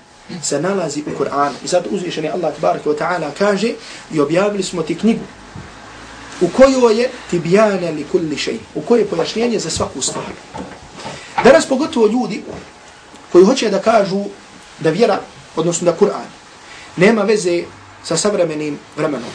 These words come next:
i sa savremenim dobom i da čovjek danas u savremenom vremenu ne može da sprovodi Allahu tabaraka wa ta'ala knjigu, kaže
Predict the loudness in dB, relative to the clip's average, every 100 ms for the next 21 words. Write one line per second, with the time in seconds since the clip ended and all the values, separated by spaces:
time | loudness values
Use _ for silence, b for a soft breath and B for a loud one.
0 | -8 -4 0 0 0 -2 -4 0 0 0
1 | -4 -2 0 0 -2 -4 -4 -2 -2 -2
2 | -4 0 0 0 -2 0 0 0 -4 0
3 | 0 0 0 -2 -4 -4 -2 -2 -2 -4
4 | 0 0 -2 -2 -2 -2 -10 _ _ B
5 | B B B 0 2 4 2 2 2